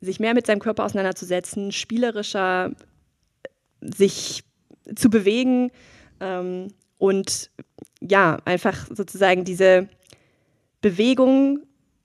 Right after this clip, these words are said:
die tatsächlich, wie du schon gesagt hast, sehr allgegenwärtig ist, aber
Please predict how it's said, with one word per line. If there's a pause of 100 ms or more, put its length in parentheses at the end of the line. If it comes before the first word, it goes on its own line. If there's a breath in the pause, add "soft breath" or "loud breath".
(200)
die (260)
tatsächlich,
wie
du
schon
gesagt
hast,
sehr
allgegenwärtig
ist,
aber